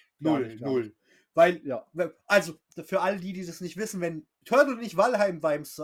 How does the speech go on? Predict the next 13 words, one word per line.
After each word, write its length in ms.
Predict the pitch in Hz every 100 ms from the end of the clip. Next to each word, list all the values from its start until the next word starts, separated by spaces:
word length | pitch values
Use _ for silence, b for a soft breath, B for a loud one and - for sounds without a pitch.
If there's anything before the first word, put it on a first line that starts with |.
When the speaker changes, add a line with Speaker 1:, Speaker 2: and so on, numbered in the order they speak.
| -
Speaker 2:
Vibes 440 | 131 156 165 -
sagen, 400 | 120 143 147 156 B B B
meinen 420 | 180 190 202 185
wir 380 | 180 190 185 180 _ _ _ _
Spiele, 500 | - - 214 226 226
die 140 | 190 175
zu 120 | 175
den 180 | 165 156
schwersten 840 | - 147 185 180 180 - - 190
gehören, 500 | 175 175 165 156 156
die 100 | 151
es 180 | 147 -
gibt. 480 | 131 107 _ _